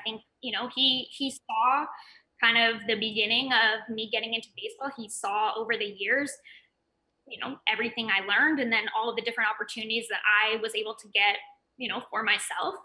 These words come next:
um, you know, even working at the M L B P A. And I think that was a big shift in, once I got to the M L B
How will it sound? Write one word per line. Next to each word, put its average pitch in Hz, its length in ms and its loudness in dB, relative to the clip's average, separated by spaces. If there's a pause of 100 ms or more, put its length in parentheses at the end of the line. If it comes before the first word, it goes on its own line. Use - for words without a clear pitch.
(120)
um, 190 540 -2 (460)
you 196 140 -14
know, 196 140 -6
even 202 320 -4
working 240 320 -2
at 220 100 2
the 226 80 -2
M 226 140 -2
L 226 80 -4
B 233 180 -6
P 240 120 -2
A. 240 260 2
And 208 80 0
I 220 80 0
think 247 260 -4
that 226 200 4
was 240 140 -2
a 220 140 -8
big 220 260 2
shift - 580 -6
in, 202 180 -12
once 240 180 0
I 226 60 0
got 190 200 -2
to - 100 -14
the 220 100 -6
M 214 100 -8
L 220 140 -18
B 208 160 -14